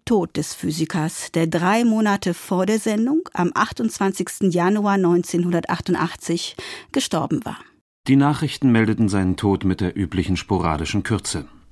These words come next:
Speaker 2: Am achtundzwanzigsten Januar neunzehnhundertachtundachtzig, knapp einen Monat nach seinem sechsundsiebzigsten Geburtstag, starb der Physiker Klaus Fuchs in der D D R. Der Begriff Atomspion scheint mit seinem Namen untrennbar verbunden zu sein.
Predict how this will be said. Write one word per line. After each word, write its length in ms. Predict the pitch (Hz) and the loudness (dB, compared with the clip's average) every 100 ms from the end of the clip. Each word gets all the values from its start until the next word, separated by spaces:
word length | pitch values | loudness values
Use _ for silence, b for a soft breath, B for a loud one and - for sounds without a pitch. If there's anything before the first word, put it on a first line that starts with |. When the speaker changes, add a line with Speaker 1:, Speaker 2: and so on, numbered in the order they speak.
| - - - | -20 -20 -6
Speaker 2:
Am 160 | 113 110 | -4 -2
achtundzwanzigsten 840 | 98 - 127 - 104 95 82 101 | -2 -2 -4 -2 -2 -2 -4 -2
Januar 380 | 87 90 92 98 | 0 2 2 2
neunzehnhundertachtundachtzig, 1600 | 92 90 82 - 82 76 71 - - - - - - 104 - - | 2 2 0 0 -2 -2 -6 -10 -8 -6 -4 -4 -6 -8 -8 -8
knapp 360 | - 95 - | -2 -2 -2
einen 200 | - 90 | -2 0
Monat 320 | 87 92 92 85 | 2 2 2 0
nach 100 | 76 | -4
seinem 300 | 87 76 78 | -4 -2 -2
sechsundsiebzigsten 840 | 90 - 104 90 - 87 - - | -4 -2 -2 -2 -6 -8 -8 -8
Geburtstag, 640 | - 98 95 - 95 - b b b b | -4 -2 -2 0 -2 -2 b b b b
starb 320 | - - 85 | -4 -2 -2
der 120 | - 80 | -4 -4
Physiker 420 | 117 95 101 95 | -2 0 -2 -4
Klaus 280 | - 76 - | -4 -4 -4
Fuchs 460 | - 82 - - - | -6 -8 -6 -8 -6
in 140 | 90 | -6
der 120 | 80 | -4
D 80 | 80 | -2
D 80 | 85 | -2
R. 260 | 95 78 - - - B B B B B B B B B | -2 -4 -10 -20 -20 B B B B B B B B B
Der 80 | - | 0
Begriff 460 | 110 120 147 147 - | 2 4 2 0 -8
Atomspion 1040 | 127 123 - 151 131 - - 80 85 95 | -8 -8 0 0 0 -4 -4 0 0 0
scheint 300 | 110 - 104 | 0 -2 -2
mit 160 | - 101 | 0 0
seinem 320 | 104 98 101 | 2 4 4
Namen 380 | 95 90 90 92 | 4 2 2 0
untrennbar 640 | - 101 87 - 85 82 85 | 2 2 2 0 0 0 0
verbunden 420 | 107 101 95 76 | 0 2 2 0
zu 140 | - | -4
sein. 340 | 76 78 71 | -6 -6 -6